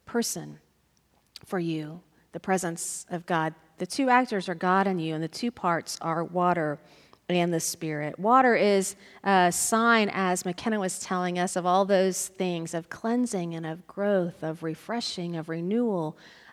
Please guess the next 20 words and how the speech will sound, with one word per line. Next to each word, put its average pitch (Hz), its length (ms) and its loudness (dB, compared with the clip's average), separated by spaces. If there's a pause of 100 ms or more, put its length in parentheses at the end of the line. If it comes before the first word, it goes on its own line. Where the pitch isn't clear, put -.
Uh, 185 140 4
the 196 100 2
water 214 380 2
is 226 180 2
also 220 380 -2
symbolic 226 560 0
of, 220 220 -2 (340)
of 196 240 -2
death, 226 480 2
can 175 140 -2
be 185 120 4
destructive 233 800 -4 (100)
water, 151 460 -6 (460)
death 202 340 4
and 220 460 0 (480)
new 190 200 0
life. 170 640 -4 (580)
The 190 100 0
water 214 640 6
is, 180 500 2